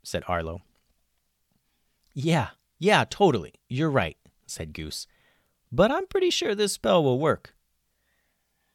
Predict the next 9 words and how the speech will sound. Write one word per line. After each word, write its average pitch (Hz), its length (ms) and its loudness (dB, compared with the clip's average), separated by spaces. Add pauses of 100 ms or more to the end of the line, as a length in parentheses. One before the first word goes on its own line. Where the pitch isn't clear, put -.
(1500)
Later 208 240 2
the 180 100 2
next 123 280 -2
morning, 104 400 -2
Goose 123 420 -4
stepped - 380 -2
out 127 180 0
of 110 160 -4
bed, 107 360 -4